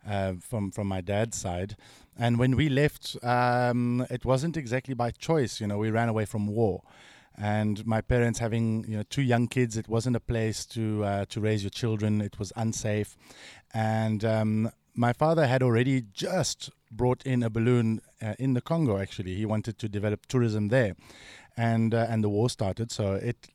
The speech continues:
literally never took off. And, uh, and we arrived here, uh, you know, by luck. We actually went first to Botswana, thinking, uh, we would, the, the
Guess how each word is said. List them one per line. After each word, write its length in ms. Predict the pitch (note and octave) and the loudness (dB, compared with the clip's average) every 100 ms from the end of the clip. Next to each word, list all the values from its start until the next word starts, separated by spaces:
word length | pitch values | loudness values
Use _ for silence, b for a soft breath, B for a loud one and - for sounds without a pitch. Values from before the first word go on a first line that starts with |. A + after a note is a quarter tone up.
| - | -8
literally 360 | C3 A#2 G2 | -6 -2 -2
never 200 | G2 G2 | 0 0
took 220 | - C#3+ | -2 0
off. 260 | C#3 - - B B B - | 0 -2 -10 B B B -6
And, 420 | A2 A2 G#2+ G#2 | 0 2 4 2
uh, 400 | A2 A2 A2 A2 | 4 4 4 2
and 220 | A#2+ A#2 A2+ | 2 2 2
we 200 | C3+ D3+ | 4 4
arrived 400 | C3 C3+ B2+ A2+ | 6 6 4 0
here, 440 | B2+ C#3 B2+ B2+ - | 0 4 4 2 -2
uh, 120 | A2+ | -6
you 100 | A2 | -4
know, 120 | B2 | -4
by 180 | A2 A#2+ | 0 0
luck. 240 | B2 C3 - | 2 0 0
We 80 | |
actually 320 | C3+ - C#3+ C3 | -4 -2 -4 0
went 260 | B2 B2+ | 2 0
first 360 | - C#3+ C3+ - | 2 2 2 0
to 80 | B2 | -4
Botswana, 640 | G#2+ - A#2 A#2 E3 A3+ | -4 -4 0 0 0 -4
thinking, 500 | - C#3 B2+ A#2+ A#2+ - B B - | -4 -4 0 0 0 -2 B B -6
uh, 60 | G#2 | -2
we 140 | A2 | -2
would, 200 | A2 A2+ | 0 -2
the, 420 | - A2 G#2 G#2+ G2+ | -4 -10 -6 -6 -6
the 140 | G#2+ | -8